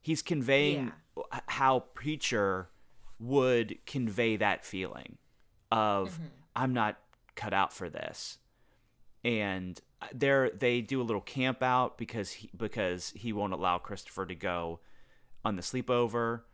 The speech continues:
Speaker 1: and he's got s'mores, and he's, he's gonna read him scary stories. It's just really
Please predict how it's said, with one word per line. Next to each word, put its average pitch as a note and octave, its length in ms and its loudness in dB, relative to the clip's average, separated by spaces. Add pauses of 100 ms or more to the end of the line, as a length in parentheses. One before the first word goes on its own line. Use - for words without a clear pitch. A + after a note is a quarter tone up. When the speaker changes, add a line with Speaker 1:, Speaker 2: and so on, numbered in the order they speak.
(140)
Speaker 1:
and B2 80 -6
he's A2 120 -4
got - 160 -12
s'mores, B2+ 760 2
and F#2+ 120 -4
he's, F2+ 400 -8
he's F#2+ 460 -8
gonna G2 200 -4
read G#2 180 -2
him F2+ 80 -6
scary F#2+ 300 -2
stories. C3 420 0 (220)
It's D#3 140 -4
just - 180 -2
really B2 640 -2